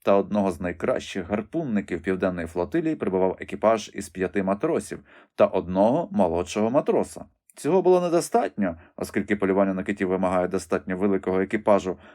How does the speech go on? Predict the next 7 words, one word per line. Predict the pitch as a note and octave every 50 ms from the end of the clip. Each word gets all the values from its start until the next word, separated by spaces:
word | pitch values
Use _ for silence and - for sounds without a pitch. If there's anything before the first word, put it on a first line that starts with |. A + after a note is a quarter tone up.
| _ -
для | - G2+ G#2
обслуговування | G2+ - - A#2+ A#2+ B2+ B2+ A2+ G#2+ G#2+ G#2 G2+
шлюпок | G2+ - - - G#2+ D3+ - - G2+ - - _ _ - - _ _
та | - G#2+
розбивання | F#2+ G2 F#2 F2+ G#2 G2+ G#2+ G#2+ G#2 G2+ G2 F#2 - - _ _
впольованих | _ _ - A2+ G#2+ G#2 G2 G2 F#2 F2 - -
туш. | - - - - - - - - _